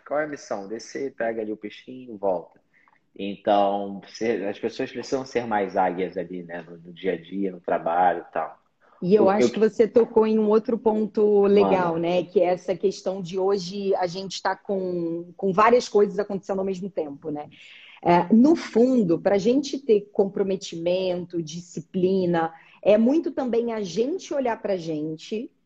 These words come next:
Speaker 2: pra entender qual é o nosso método de ter disciplina e o que que nos ajuda e o que que dificulta. Porque, no fundo, disciplina não é eu seguir exatamente as regras que a G segue pra ela ou então que o Diego.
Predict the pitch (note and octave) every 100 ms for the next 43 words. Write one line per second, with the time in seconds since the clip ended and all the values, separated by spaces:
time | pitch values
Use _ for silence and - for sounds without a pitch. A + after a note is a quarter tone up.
0 | - G#3+ A3 A3 A3+ A3 A#3+ C#4 C#4 C4+
1 | C4 A3 C4 - E4+ C#4+ G#3 F#3 F#3+ -
2 | A3+ B3+ D#4+ A3+ F#3+ G3+ G#3+ F#3+ - F3+
3 | F#3+ G3+ C4 B3+ B3+ D4 C#4 D#4 D4+ B3+
4 | C#4 B3 E3+ G#3+ A#3+ C#4+ C4+ C#4 - A#3+
5 | - B3 C4 E4 D4+ C4 E3+ - - _
6 | - - - G#3 C4+ C4+ C#4 D#4 D#4+ D4
7 | - G#3+ - C4+ C#4 A#3 A#3 B3 E4+ E4
8 | C#4 C4+ - G#3+ F3+ C4 A#3+ F#3+ A#3+ B3+
9 | A3+ A3+ A#3 A3+ G#3+ G3 A3 A#3 A3 G#3+
10 | - G#3+ G#3 F#3 D#3+ G3 A#3 G#3+ - G3+
11 | G3+ - F#3+ F#3 A#3 A3 G#3 G3 G3 G#3
12 | A3 A3+ - G#3 G#3 F#3 E3